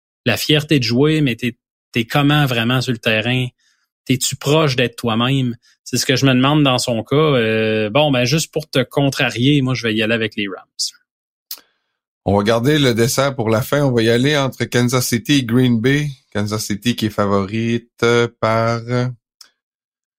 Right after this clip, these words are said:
Speaker 2: euh, Kansas City, Kansas City, voyons, je sais pas. Oui, ils sont favoris par six point cinq points pour battre Green Bay à Green Bay.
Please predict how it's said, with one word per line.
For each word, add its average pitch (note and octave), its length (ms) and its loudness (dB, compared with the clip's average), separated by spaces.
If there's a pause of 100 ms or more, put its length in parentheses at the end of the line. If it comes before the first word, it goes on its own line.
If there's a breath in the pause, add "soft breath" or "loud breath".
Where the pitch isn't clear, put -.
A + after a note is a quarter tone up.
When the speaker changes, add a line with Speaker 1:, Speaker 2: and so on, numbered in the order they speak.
(920)
Speaker 2:
euh, A2 540 0
Kansas A#2 440 -2
City, A#2 280 -4
Kansas A2+ 320 0
City, G#2+ 240 -6
voyons, B2+ 320 0
je C3 100 -6
sais A#2+ 140 0
pas. D3 120 2
Oui, D3 200 0
ils G2+ 80 -4
sont A#2 180 2
favoris C3 340 0
par B2 200 -2
six - 260 -2
point C3 220 0
cinq C#3 320 -2
points C3+ 200 0
pour G2 180 -6
battre G#2+ 260 -2
Green A2+ 280 2
Bay B2+ 380 0 (140)
à C3 160 2
Green G#2+ 260 0
Bay. C#2 200 -10